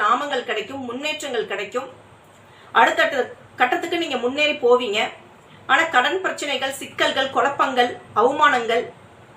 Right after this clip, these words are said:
பிரச்சனைகள், குடும்பத்துல சண்டை, இதெல்லாம் சந்திச்சிட்டு இருப்பீங்க. இதுல வந்து எல்லா விஷயமும் கிளியர் ஆகும். one by one-ஆ நீங்க ஒவ்வொரு விஷயத்துல இருந்து வெளியே வருவீங்க.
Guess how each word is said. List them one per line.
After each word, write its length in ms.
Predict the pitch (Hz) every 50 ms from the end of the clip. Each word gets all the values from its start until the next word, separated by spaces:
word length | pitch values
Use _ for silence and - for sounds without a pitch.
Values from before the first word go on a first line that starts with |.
| - - - - - - - -
பிரச்சனைகள், 560 | 285 285 - - 415 349 339 311 - 262 254 - - - -
குடும்பத்துல 400 | - 349 349 359 349 349 294 269 - -
சண்டை, 320 | 247 233 247 240 240 220 - - - - 233
இதெல்லாம் 260 | 247 254 285 294 -
சந்திச்சிட்டு 420 | 302 269 277 330 320 - - - 233
இருப்பீங்க. 280 | 214 220 220 208 233 254 277 - - - - - - - - -
இதுல 180 | 269 285 277 262 262
வந்து 160 | 269 339 349 330 269 226 - - - - - - - - - - - 247 262
எல்லா 220 | 285 311 339 339 339 330 302
விஷயமும் 440 | 277 - - 339 320 330 370 370 381 -
கிளியர் 240 | 285 277 285 285 277 254
ஆகும். 240 | 240 - - - - 254
one 100 | 240 262 269
by 100 | 302 294 294 277 269
one-ஆ 200 | 254 262 302 320 320
நீங்க 160 | 294 254 233 220 196 - - - 226
ஒவ்வொரு 260 | 240 302 311 311 311 269
விஷயத்துல 320 | 262 - - 339 - 285 269
இருந்து 180 | 269 - -
வெளியே 200 | 226 226 254 240 214
வருவீங்க. 320 | 175 175 170 165 151 151